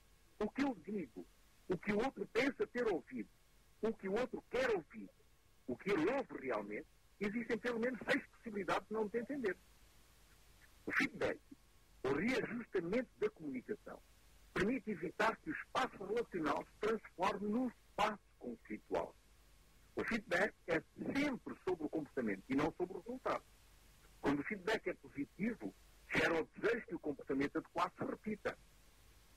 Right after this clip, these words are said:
Quando o feedback é negativo, o ideal seria corrigir o comportamento inadequado para que se não repita novamente no futuro. Se não curamos as feridas do passado,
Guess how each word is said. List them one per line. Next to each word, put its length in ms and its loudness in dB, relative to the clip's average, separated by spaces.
Quando 180 2
o 40 -4
feedback 480 0
é 60 4
negativo, 720 -2
o 80 2
ideal 440 2
seria 220 0
corrigir 420 0
o 40 -4
comportamento 560 -2
inadequado 680 0
para 200 4
que 160 -10
se 100 -8
não 220 2
repita 440 -2
novamente 480 0
no 100 -2
futuro. 420 -6
Se 60 0
não 180 4
curamos 460 2
as 260 -2
feridas 320 0
do 100 -6
passado, 400 -6